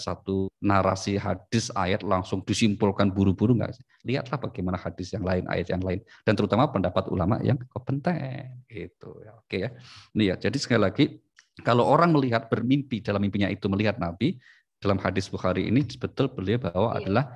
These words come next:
Speaker 1: itu Rasulullah Sallallahu Alaihi Wasallam.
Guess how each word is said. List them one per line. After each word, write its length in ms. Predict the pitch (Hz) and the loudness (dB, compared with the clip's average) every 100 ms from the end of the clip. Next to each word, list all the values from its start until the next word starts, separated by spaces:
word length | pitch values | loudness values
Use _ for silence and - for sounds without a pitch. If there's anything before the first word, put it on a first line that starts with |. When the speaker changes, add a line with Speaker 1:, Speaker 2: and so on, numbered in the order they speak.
| - | -4
Speaker 1:
itu 240 | 117 - | -4 0
Rasulullah 520 | 117 98 - 107 113 | 0 0 0 0 0
Sallallahu 600 | 110 98 92 87 92 - | 0 0 2 2 2 2
Alaihi 400 | 87 87 95 147 - - - | 0 0 0 0 -2 -16 -16
Wasallam. 400 | 98 - 135 | -14 -14 -18